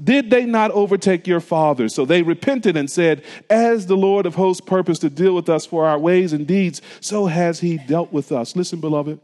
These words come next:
the most fundamental need we have if we are an exile community and a defeated people like Israel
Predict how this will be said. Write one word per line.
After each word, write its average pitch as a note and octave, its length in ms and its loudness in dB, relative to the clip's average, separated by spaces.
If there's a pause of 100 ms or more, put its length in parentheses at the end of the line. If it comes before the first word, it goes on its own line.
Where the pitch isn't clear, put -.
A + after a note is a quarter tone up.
(2000)
the C#3 140 -6
most G3+ 720 -2
fundamental F3+ 1040 -2
need C3+ 640 -2 (1300)
we F3+ 220 0
have E3 420 0
if B2+ 160 -2
we E3+ 140 -2
are C#3 180 2
an B2+ 200 -2
exile D#3 540 0
community C3 540 -4 (1080)
and C#3 100 0
a C3+ 60 0
defeated E3+ 640 0
people C3 400 -2
like A#2+ 240 0
Israel G#2 560 -4